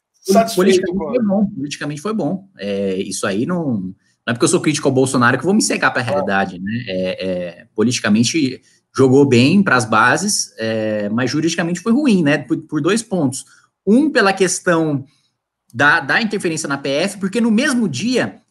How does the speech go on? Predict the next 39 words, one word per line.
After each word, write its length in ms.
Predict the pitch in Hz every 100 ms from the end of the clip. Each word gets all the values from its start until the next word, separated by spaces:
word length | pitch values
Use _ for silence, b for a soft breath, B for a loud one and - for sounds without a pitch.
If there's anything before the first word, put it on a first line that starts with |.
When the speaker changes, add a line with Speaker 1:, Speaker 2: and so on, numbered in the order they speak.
| _
Speaker 2:
ele 140 | 165
dá 120 | 175
entrevista 460 | 208 208 175 196 196
pra 140 | 170
C 160 | 170 180
N 160 | 165 160
N 160 | 202
falando, 560 | 202 190 160 143 113 - _ _ _
"Não, 160 | 262 233
é 80 |
que 120 | 151 190
eu 60 |
queria, 880 | 151 180 202 202 160 131 113 104 98 107
é, 300 | 107 101 92
proteger 420 | - 147 139 139
meus 220 | 120 107
filhos 280 | 202 220 147
e 60 |
tal, 380 | - 170 220 131 - _
mesmo 380 | 131 160 202 214
porque", 640 | 214 202 - 190 196 233 240
porque 180 | - 202
qual 160 | 226
que 100 | 240
é 20 |
a 60 | 220
tese 340 | 214 185 165 180
oficial 520 | 175 196 - 180 151
da 80 | 131
defesa 400 | 131 131 127 123
dele, 220 | 113 98
né, 120 | 113
do 100 | 123
advogado 520 | 117 120 123 113 113
dele 220 | 107 107 110
nos 180 | 120
autos 240 | 113 104 -
do 80 | 104
processo? 600 | 117 - 107 90 -